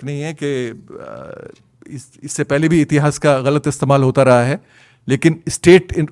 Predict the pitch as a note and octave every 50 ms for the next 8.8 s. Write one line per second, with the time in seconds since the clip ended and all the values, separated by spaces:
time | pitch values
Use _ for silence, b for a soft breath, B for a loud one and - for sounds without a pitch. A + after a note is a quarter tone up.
0 | - - D3 D3 C#3+ C3+ C3+ C#3 C#3+ C#3+ D#3 D#3+ D3+ - _ - - C#3+ C3+ -
1 | C#3 C3+ B2+ C3 C3 - - D3 C#3+ C#3 A#2+ - - _ _ _ _ - C3 C3+
2 | C3 - D#3 D3+ D#3 D3+ C#3+ C#3+ - _ _ _ _ _ _ _ _ _ _ _
3 | _ _ _ _ _ A2+ A2+ B2 B2+ B2+ B2+ C3 B2 B2 B2+ B2+ C3 C3 C#3 C#3
4 | C#3 - - E3 - - - C3 A2 C#3 - - E3+ D3+ D#3+ D3+ D3+ - D3+ C#3+
5 | D3 C#3+ C#3+ C#3+ C#3 - _ _ _ _ _ _ - _ _ _ - B2+ B2+ C3
6 | B2 B2 B2 A2+ A2+ B2 A2+ - _ _ _ _ _ - A#2 G#2 - C#3 B2 B2+
7 | - B2 A2+ A#2 A#2 A2 A2+ A2 F#2+ F#2 - _ _ _ _ _ _ _ _ _
8 | _ _ _ _ - A2 C#3 D#3 D3 - D3 D3 D#3+ F3+ G3 G#3